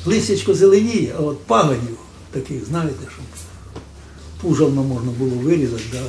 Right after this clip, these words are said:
да, багато, де то, от і поганяти. От, навірно, немає. Ну, як приклад,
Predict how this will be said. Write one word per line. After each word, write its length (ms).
да, 60
багато, 600
де 120
то, 80
от 140
і 20
поганяти. 460
От, 100
навірно, 500
немає. 320
Ну, 140
як 220
приклад, 480